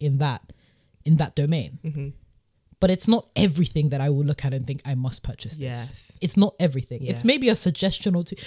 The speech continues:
Speaker 1: You might come across something that you needed and, you know,
Speaker 2: Mm-hmm.
Speaker 1: "Let me check out what my influencer,
Speaker 2: Exactly.
Speaker 1: you know, let me check it out and see."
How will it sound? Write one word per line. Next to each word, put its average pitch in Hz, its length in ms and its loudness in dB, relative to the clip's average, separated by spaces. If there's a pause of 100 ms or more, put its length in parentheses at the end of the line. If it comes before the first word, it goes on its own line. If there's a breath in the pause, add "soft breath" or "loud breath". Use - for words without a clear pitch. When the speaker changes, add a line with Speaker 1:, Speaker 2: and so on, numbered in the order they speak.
(200 loud breath)
Speaker 1:
You 220 80 0
might 330 180 0
come 254 160 0
across 240 260 0
something 226 420 4 (400 loud breath)
that 170 240 4
you 170 120 6
needed 190 520 4
and, 170 220 4
you 180 80 4
know, 180 120 4
Speaker 2:
Mm-hmm. 165 120 0
Speaker 1:
"Let 285 140 2
me 311 80 0
check - 220 -2
out 175 80 -2
what 180 100 2
my 160 120 2
influencer, 156 600 0 (100)
Speaker 2:
Exactly. 147 440 -6
Speaker 1:
you 170 40 2
know, 175 100 4
let 269 120 2
me 262 80 0
check - 220 0
it 202 80 2
out 185 100 2
and 160 80 2
see." 131 300 -2